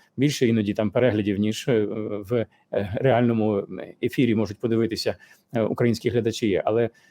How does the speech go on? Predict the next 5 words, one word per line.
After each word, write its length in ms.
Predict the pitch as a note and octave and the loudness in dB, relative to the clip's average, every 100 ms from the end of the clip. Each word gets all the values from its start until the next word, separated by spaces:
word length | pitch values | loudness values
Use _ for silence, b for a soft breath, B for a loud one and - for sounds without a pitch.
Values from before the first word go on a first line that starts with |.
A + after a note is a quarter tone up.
| b | b
ситуація 640 | - A#2+ C3+ C3+ C#3+ A#2 | -6 2 4 4 4 4
з, 140 | F#2+ | 4
е, 200 | A#2+ A2+ F#2+ _ _ _ _ _ _ _ _ _ - B2 A#2+ | 2 2 0 _ _ _ _ _ _ _ _ _ -10 -4 -2
в-, 440 | A#2 A#2 A#2+ A#2 A2 B - | -2 0 0 0 -2 B 2
прозорістю, 720 | C#3+ C3+ D3 B2 - B2 | 4 6 6 4 2 2